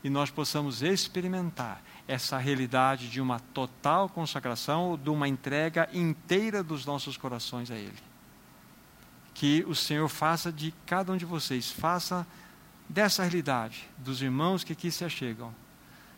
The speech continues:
realmente faça um testemunho vivo nesse tempo do fim, onde quer que nós possamos, nas mais diferentes esferas, estar servindo ao Senhor, para que o nome dele seja honrado nesse tempo do fim.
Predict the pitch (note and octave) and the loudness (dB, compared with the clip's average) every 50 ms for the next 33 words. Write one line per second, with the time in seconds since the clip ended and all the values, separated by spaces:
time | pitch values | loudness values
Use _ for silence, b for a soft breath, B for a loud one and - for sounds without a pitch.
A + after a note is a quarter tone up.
0 | B B B - B2+ D3 C#3 C3+ C#3+ D3 - D3+ C3+ - - C#3 C#3+ C#3+ - - | B B B -6 -2 0 0 0 0 -2 -2 -4 -4 0 2 4 4 4 2 0
1 | D3+ D3+ D#3 D#3 D3 C3 - - E3+ F3+ - - - D#3+ D3+ D3+ D3+ D3+ D3 C3+ | -2 0 0 0 0 -2 0 0 0 2 0 0 -2 0 0 0 2 0 0 0
2 | A#2 G2 F#2+ G2 A2+ D#3 G3+ A3+ A3 F3+ F#3 G3 G3 F3+ E3+ D#3 - D#3+ C#3+ - | -2 -4 -6 -4 -2 0 2 2 2 0 0 -2 0 0 0 -2 -2 -4 -4 -2
3 | - D3 C#3+ - C#3+ C3+ C#3 - - - C3+ C#3 C#3+ C#3+ C3+ - - B B B | -2 -2 -2 -2 -4 -4 -6 -4 -2 -2 0 0 0 -2 -4 -8 -14 B B B
4 | B B B B D#3+ E3 D#3 C#3+ C3 - D3+ D#3 D#3+ D#3 - E3 D3 D3+ D3 D3 | B B B B 0 0 0 0 -2 0 2 2 2 2 0 0 0 2 2 2
5 | D3+ D#3+ D#3+ - - - D#3+ D3 - - D3+ D3+ D3+ D3 C3+ B2 A2 - - - | 2 2 2 0 -2 -4 -2 -2 0 2 2 4 4 2 2 0 -2 -4 -6 -4
6 | D#3 C#3 C3 A#2+ C#3 D3+ F#3+ A3 A#3 G#3+ F3+ G3+ G3 - - E3 D3+ E3+ G3 F#3+ | -4 -4 -4 -2 0 2 4 4 4 4 0 -2 -6 -4 -2 0 0 2 0 0
7 | F#3 F3+ F3+ F#3 E3+ - - - - C#3 B2+ A#2 A2 A#2 A#2 A2+ - - - B | 0 -2 -2 -2 -2 -2 -2 -2 0 0 0 0 -2 -4 -8 -8 -10 -10 -12 B
8 | B B B B B C#3 - - - C#3 C3+ C3 C#3 C3+ - - - D#3 C#3+ B2+ | B B B B B -2 0 2 4 4 4 4 4 2 2 2 2 2 2 2
9 | A#2 C#3 C3+ B2+ C3 B2 - - C3 A#2 A2+ A#2 A2+ A2+ G#2+ - - - - - | 2 2 0 0 0 0 0 0 0 -2 -2 -2 -4 -4 -6 -10 -16 -20 -20 -20
10 | - - - - - - - - - - - - - - - - - - - - | -20 -20 -20 -20 -20 -20 -20 -20 -20 -20 -20 -20 -20 -20 -20 -20 -20 -12 -6 -6
11 | B2+ A#2+ - - C3 C3 C#3+ D3+ C#3+ C3+ C#3 C#3 C#3 C3+ A#2+ B2+ C3 B2 A#2 - | -4 -4 -2 0 0 0 0 0 -2 -2 0 0 0 0 0 0 -2 -2 -2 -4
12 | C#3 C3+ A#2+ C3 B2 A2 A#2+ C3 B2+ B2+ B2 B2+ B2+ A#2+ - C3 A2+ - B2 A2+ | -4 -4 -2 -2 -4 -2 0 2 0 0 0 -2 -2 -4 -4 -6 -6 -6 -6 -6
13 | - - A#2 A#2 - - A2+ G#2 G2 | -6 -8 -10 -10 -10 -10 -10 -10 -10